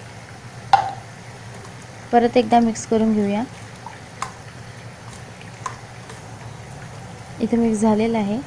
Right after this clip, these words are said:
याला फोडणी देऊया. फोडणीसाठी एक भांडं घ्यायचं आहे.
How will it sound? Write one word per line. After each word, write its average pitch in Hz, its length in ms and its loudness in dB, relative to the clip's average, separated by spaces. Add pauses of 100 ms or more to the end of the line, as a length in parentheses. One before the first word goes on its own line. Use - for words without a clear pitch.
(160)
याला 226 120 8
फोडणी 220 360 2
देऊया. 214 340 6 (840)
फोडणीसाठी 247 720 8 (140)
एक 208 200 6
भांडं 220 320 6
घ्यायचं 220 340 4
आहे. 202 240 2